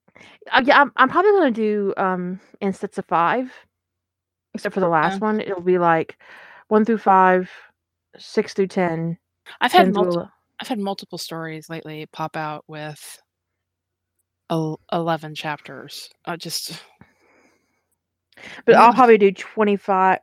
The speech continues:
Speaker 1: uh, fifteen through epilogue, because the epilogue isn't very long.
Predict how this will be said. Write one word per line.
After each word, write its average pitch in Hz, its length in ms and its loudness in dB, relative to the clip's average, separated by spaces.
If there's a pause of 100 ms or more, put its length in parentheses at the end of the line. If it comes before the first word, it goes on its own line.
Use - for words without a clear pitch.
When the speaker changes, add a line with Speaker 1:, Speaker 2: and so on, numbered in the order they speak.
Speaker 1:
uh, 175 360 0 (120)
fifteen 214 380 0
through 175 320 -4
epilogue, 147 460 -6 (500)
because 208 200 2
the 202 100 2
epilogue 214 440 6
isn't 165 220 -4
very - 160 -6
long. 71 260 -14